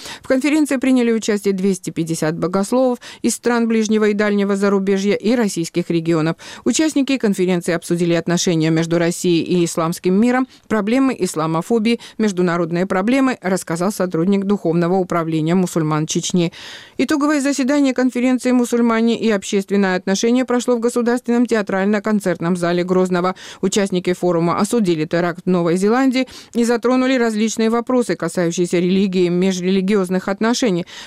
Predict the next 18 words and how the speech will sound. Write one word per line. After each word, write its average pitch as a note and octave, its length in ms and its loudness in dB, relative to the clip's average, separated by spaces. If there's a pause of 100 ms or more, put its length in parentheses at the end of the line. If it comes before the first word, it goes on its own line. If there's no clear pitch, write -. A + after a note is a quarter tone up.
По F#3 140 0
итогам F#3+ 300 0
форума A3 400 0
принята F3+ 400 -2
резолюция, F3+ 680 0
основной F3+ 480 -2
рекомендацией E3 840 -2
которой G3 380 0
является F3+ 420 0
препятствование E3 760 -2
распространению E3+ 720 0
в D#3 40 -4
различных F3 520 0
сми F3 260 0 (300)
негативной F#3 600 0
информации, A#3 540 0
содержащей A#3+ 640 0
призывы G3 480 0